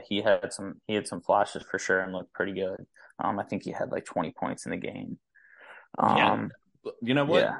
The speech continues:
Speaker 1: it
Speaker 2: You, you hinted at it. Let's go ahead and hop into it. The, the Kentucky-Kansas game was an absolute dandy of a game. You had Kentucky coming out of the gates pretty, pretty strong. Well, Kansas got out to the, I think, eight oh or eleven three lead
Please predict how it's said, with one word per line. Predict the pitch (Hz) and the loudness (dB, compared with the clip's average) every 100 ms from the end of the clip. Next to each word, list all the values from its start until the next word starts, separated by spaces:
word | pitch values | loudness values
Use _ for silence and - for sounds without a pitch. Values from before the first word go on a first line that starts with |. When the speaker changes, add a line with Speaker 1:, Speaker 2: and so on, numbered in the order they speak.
| - | -2
Speaker 1:
it | 113 120 | -2 0
Speaker 2:
You, | 156 139 | -2 0
you | 151 165 | 0 2
hinted | 185 185 180 | 0 4 6
at | 180 | 6
it. | 185 156 | 6 2
Let's | 160 | 0
go | 196 175 | 2 2
ahead | 160 151 | 4 2
and | 139 | 2
hop | 131 127 | 0 0
into | 107 101 - 80 | -2 -4 -8 -10
it. | - | -8
The, | 110 110 107 | 0 2 2
the | 90 113 | 0 -2
Kentucky-Kansas | 117 123 139 151 123 113 110 107 - | -2 0 0 0 0 0 0 -2 -4
game | 110 101 | -2 -2
was | 87 | -4
an | 87 92 | -6 -2
absolute | 98 - - 101 98 - - _ _ _ - | -2 -2 -4 -2 -2 -4 -10 _ _ _ -4
dandy | 98 87 85 - - - - - _ | -2 -2 -6 -14 -20 -20 -20 -20 _
of | 90 87 | -4 -4
a | |
game. | 80 80 73 | -6 -6 -4
You | 76 | -4
had | 98 85 | -6 -6
Kentucky | 101 101 101 - 101 98 | -8 -6 -6 -4 -4 -4
coming | - 117 113 104 | -6 -4 -2 0
out | 101 | -2
of | 92 | -2
the | |
gates | 82 95 95 - | -4 -4 -4 -6
pretty, | - - 113 110 | -8 -6 -4 -6
pretty | - 123 117 | -6 -6 -4
strong. | 110 | -4
Well, | 160 | -4
Kansas | 147 170 143 123 | 0 0 0 0
got | 120 104 | -2 0
out | 101 | -2
to | - | -4
the, | 95 90 82 | -4 -4 -4
I | 90 | -6
think, | 107 - - - - _ 98 | -8 -10 -18 -20 -20 _ -2
eight | 101 | 2
oh | 98 98 | 4 4
or | 87 | 2
eleven | 85 98 95 90 | 0 0 0 -4
three | 98 98 | -4 -2
lead | 90 92 90 | -2 -2 -4